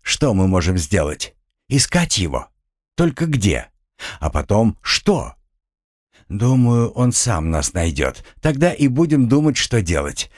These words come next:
Поехали к Деро». Поменялся план? «Эй, несущественно. Мы же всё равно туда направлялись».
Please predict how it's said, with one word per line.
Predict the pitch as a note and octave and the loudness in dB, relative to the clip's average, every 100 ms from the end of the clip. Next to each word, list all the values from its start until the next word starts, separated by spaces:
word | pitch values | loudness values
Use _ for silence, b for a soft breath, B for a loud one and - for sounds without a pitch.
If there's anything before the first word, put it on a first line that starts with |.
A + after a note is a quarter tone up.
| b - | b -2
Поехали | E3 D#3+ - F#2 F2+ | 2 2 0 0 0
к | C#2+ | 0
Деро». | C#2+ E2+ B1 - _ _ _ _ _ _ _ | 0 0 -2 -6 _ _ _ _ _ _ _
Поменялся | E2 C#2+ D2 D2+ - D2+ | -4 -2 -2 -2 -4 -4
план? | - A#2 C#3+ C3 _ _ _ _ _ B B - | -2 0 -2 -6 _ _ _ _ _ B B -4
«Эй, | B2+ C3+ B2 | 0 2 0
несущественно. | G2 C3 D#3 C#3+ D#3 - F2 - D2 C2+ B1+ - _ B - | -4 -2 0 2 2 2 -2 -4 -8 -8 -10 -16 _ B 0
Мы | A#2 | 0
же | G2 A2 | 2 0
всё | - F3+ | 0 2
равно | A2+ D#2 D2+ B1+ | 2 0 -2 -4
туда | - C3 G#2 D2+ | -2 0 2 0
направлялись». | D#2 - G2+ F#2+ C#2+ C2 - - | -2 -2 0 0 -2 -4 -6 -8